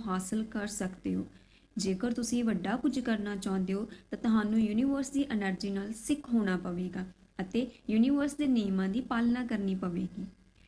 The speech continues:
ਇਨਸਾਨ ਅਤੇ ਯੂਨੀਵਰਸ ਵਿਚਕਾਰ ਬਹੁਤ ਹੀ ਡੂੰਘਾ ਸੰਬੰਧ ਹੈ। ਅੱਜ ਜਿੰਨੇ ਵੀ ਵੱਡੇ ਸਫਲ ਲੋਕ ਹਨ, ਉਹ ਕਿਤੇ ਨਾ ਕਿਤੇ ਯੂਨੀਵਰਸ ਦੇ ਨਿਯਮਾਂ ਨੂੰ ਫਾਲੋ ਕਰਦੇ ਹਨ।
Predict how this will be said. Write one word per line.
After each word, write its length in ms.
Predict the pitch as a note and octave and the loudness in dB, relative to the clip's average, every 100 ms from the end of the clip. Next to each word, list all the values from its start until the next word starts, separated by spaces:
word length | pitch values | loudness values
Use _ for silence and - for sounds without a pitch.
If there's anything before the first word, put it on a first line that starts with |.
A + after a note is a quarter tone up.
| _ - | _ 0
ਇਨਸਾਨ 560 | C#4 D4 D4 B3 D4 D#4+ | 4 4 4 2 4 4
ਅਤੇ 140 | D#4 | 4
ਯੂਨੀਵਰਸ 540 | D#4+ C4+ A#3 G#3+ A3 A3+ | 4 6 4 2 -2 -2
ਵਿਚਕਾਰ 520 | A3 - - F#3+ F#3+ | -4 -4 -2 0 2
ਬਹੁਤ 340 | F#3 F#3 F#3+ | 2 0 0
ਹੀ 80 | G#3+ | 0
ਡੂੰਘਾ 380 | F#3+ F#3+ G#3 A3+ | 0 0 0 -2
ਸੰਬੰਧ 460 | A#3 F#3+ A3 F#3+ F#3 | 0 0 0 0 -2
ਹੈ। 100 | F#3+ - - - _ - G3 | -6 -10 -20 -20 _ -4 -2
ਅੱਜ 140 | G#3 | 2
ਜਿੰਨੇ 380 | A3 A3 A#3 D4+ | 4 6 6 8
ਵੀ 180 | D#4+ E4 | 8 6
ਵੱਡੇ 320 | D4 F#3+ A3 | 4 2 0
ਸਫਲ 380 | A3 F#3+ G#3+ G3 | 0 -4 -2 0
ਲੋਕ 280 | F#3 - | 0 0
ਹਨ, 140 | F#3+ F#3+ - - - | -2 -2 -6 -14 -4
ਉਹ 100 | C#4+ | 0
ਕਿਤੇ 240 | D4 C#4 D#4+ | 2 4 4
ਨਾ 140 | E4 | 4
ਕਿਤੇ 320 | D#4+ A#3 A#3 | 2 0 2
ਯੂਨੀਵਰਸ 600 | A#3+ G#3 G#3 B3 A3+ A3 | 2 2 4 4 4 0
ਦੇ 200 | - A3 | 0 2
ਨਿਯਮਾਂ 460 | A3 F#3+ F#3 F3+ F#3+ | 2 4 4 4 4
ਨੂੰ 220 | F#3 F#3+ F#3+ | 4 2 0
ਫਾਲੋ 300 | G3+ G#3 A3 | 0 0 0
ਕਰਦੇ 360 | F#3 F#3 - | -2 -4 -4
ਹਨ। 160 | F3 | -4